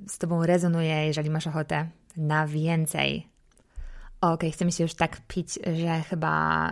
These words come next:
ym, wjedzie cały bidon wody po tym odcinku, bo staram się nagrywać w miarę, ym, ciągiem, walcząc, e, z tematem obróbki, no ale to już nieważne, nie będę przynudzać o tym. Gorąco ci dziękuję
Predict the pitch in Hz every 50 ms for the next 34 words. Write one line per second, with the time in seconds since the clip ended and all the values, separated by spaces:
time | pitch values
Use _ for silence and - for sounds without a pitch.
0 | - - - 151 151 147 147 147 147 147 151 - - 165 160 156 175 175 160 165
1 | 165 160 - 180 170 165 165 156 170 - 160 165 165 165 170 156 180 180 - 170
2 | - 190 180 190 196 - - - - 190 185 - - 151 151 165 165 - 185 170
3 | 170 180 175 - 175 165 - - - - - - - - - - 196 185 175 185
4 | 180 180 185 175 190 190 175 180 180 175 170 170 175 170 170 165 - - 175 165
5 | 165 160 160 156 156 156 156 156 156 - - - 165 165 165 156 160 160 151 151
6 | 156 165 165 156 151 151 165 165 160 156 156 - 160 156 151 156 - - - -
7 | 165 160 156 - - 165 160 160 160 - - 156 151 147 151 160 196 - - 165
8 | 151 - 151 - - - 202 175 170 - 156 160 - 160 147 - - - - 165
9 | 151 151 156 160 165 170 170 156 160 151 156 156 156 156 156 156 - - - 196
10 | 175 170 160 160 156 165 160 - 196 233 - - - - - - - - - 180
11 | 175 190 196 202 208 208 202 208 196 - 180 170 175 156 165 165 160 - - 170
12 | 165 160 156 156 156